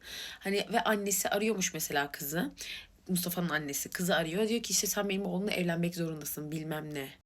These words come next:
Mustafa'nın açısından bakacak olsam olaya, Mustafa gibi erkekler var mı? Var.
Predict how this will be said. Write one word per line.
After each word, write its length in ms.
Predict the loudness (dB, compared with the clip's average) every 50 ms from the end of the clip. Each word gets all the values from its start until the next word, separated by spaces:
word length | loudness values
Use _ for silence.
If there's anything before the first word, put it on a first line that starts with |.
| -18 -18 -18 -14 -8
Mustafa'nın 420 | -4 -2 -2 0 0 2 2 2 2
açısından 420 | 2 2 0 0 2 2 0 0
bakacak 300 | 0 -2 0 0 2 2
olsam 280 | 2 2 2 2 0 0
olaya, 200 | 2 2 2 2
Mustafa 320 | 2 0 -4 -6 -2 -2
gibi 180 | 0 0 2 2
erkekler 440 | 2 2 2 0 -4 0 2 2 4
var 220 | 4 4 4 4
mı? 340 | 4 2 2 2 2 4 4
Var. 280 | 4 4 4 2 -4